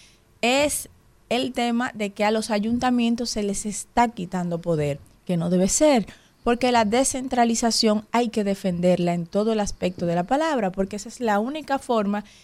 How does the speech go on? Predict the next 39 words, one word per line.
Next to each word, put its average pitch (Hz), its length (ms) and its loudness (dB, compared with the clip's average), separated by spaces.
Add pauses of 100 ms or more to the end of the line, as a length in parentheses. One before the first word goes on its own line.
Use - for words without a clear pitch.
(220)
en 254 260 2
la 233 140 4
que 233 100 -4
el 220 160 -2
di-, 214 160 -12
ciudadano 233 680 2
se 269 140 -4
desarrolla 220 720 -2
en 214 160 2
el 196 140 0
lugar 180 320 2
donde 175 280 0
vive. 143 280 0
Y 185 80 0
yo 254 120 2
creo 302 220 0
que 269 80 -6
este 247 200 2
gobierno, 247 520 0 (480)
que 208 60 0
ha 202 60 0
sido 240 280 -2
coherente 233 580 0
con 180 160 -4
el 180 60 -2
desarrollo 180 500 0
local, 220 380 0 (340)
no 247 220 2
puede, 208 560 4 (240)
bajo 196 260 0
ninguna 202 400 0
circunstancia, 240 920 0 (420)
eh, 233 320 -2 (220)
perder 220 680 2 (840)
ese 220 300 4
logro 202 460 8
que 196 80 0
ha 190 80 2
tenido 208 500 2